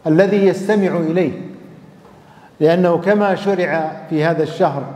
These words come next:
الصيام شرع فيه القيام، فقد قال النبي صلى الله عليه وآله وسلم: "من صام رمضان إيمانًا واحتسابًا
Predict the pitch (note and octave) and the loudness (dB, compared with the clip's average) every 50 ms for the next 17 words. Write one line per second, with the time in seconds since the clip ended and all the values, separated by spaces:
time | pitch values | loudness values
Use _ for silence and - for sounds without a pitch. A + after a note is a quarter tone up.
0 | - - D#3+ - - - D#3+ D3+ D3+ E3 F3+ G3 G#3 G3 G3 G3+ - - - - | -14 -14 -14 -14 -10 -6 -2 0 2 2 2 0 -2 -2 -4 -6 -8 -10 -12 -12
1 | - - - - - - - - B3+ C4+ A#3+ A3 F#3 F#3 F3 - F#3 D#3+ E3 D#3+ | -12 -14 -14 -16 -18 -14 -4 0 2 2 4 2 2 0 -2 -2 -2 0 0 -2
2 | E3 - C#3 C#3+ C3+ A#2+ A2+ - - - - - - - - - - - - - | -2 0 0 0 0 0 -4 -12 -14 -16 -20 -20 -20 -20 -20 -20 -20 -20 -20 -20
3 | - - - - - _ _ - _ _ _ _ _ - - - _ _ _ _ | -20 -20 -20 -20 -20 _ _ -20 _ _ _ _ _ -20 -20 -20 _ _ _ _
4 | _ _ _ _ _ - - D#3 D#3+ F3+ - - G3 G3+ G3+ G3 F#3 F#3 G#3 G3 | _ _ _ _ _ -6 -6 0 0 0 0 2 2 2 2 2 2 0 0 0
5 | G3 G3 F#3 E3+ - F3+ G3 F#3 F#3 F3 F3 F3 E3 E3 E3 E3 E3+ E3+ E3 E3 | 0 0 0 0 0 0 0 0 0 2 2 0 0 0 -2 -4 -4 -4 -2 0
6 | E3+ E3 D3+ D#3 D#3+ D3+ D#3+ - F3+ E3 D3+ D#3+ E3 E3 D3+ - - - - - | 0 -2 -2 -2 -4 -4 -2 -2 -4 -2 -2 -6 -6 -8 -10 -14 -16 -20 -20 -20
7 | - - - - - - - _ - - - _ _ _ _ _ _ _ _ _ | -20 -20 -20 -20 -20 -20 -20 _ -20 -20 -20 _ _ _ _ _ _ _ _ _
8 | _ _ - - D#3+ D#3 D#3 D#3 - G3 G#3+ G#3+ G#3 G3+ G3 F#3+ F#3 F#3 F3+ F3+ | _ _ -4 0 0 0 2 2 2 2 2 4 2 2 2 2 0 0 -2 -2
9 | F#3+ G3 F#3+ F#3 F3+ F3 F3+ G3 G3 F#3 F3+ F3 F3+ F3+ F3 E3+ D#3+ D#3+ D#3+ D#3 | 0 0 0 0 -2 -4 -4 -4 -2 -2 -2 0 0 0 0 -2 -2 -2 -2 -2
10 | - E3+ D#3 D#3 D#3+ E3 E3 D#3 D3+ F3+ G3 G#3+ G#3+ | -4 -6 -4 -2 0 2 2 2 2 0 -2 -2 -4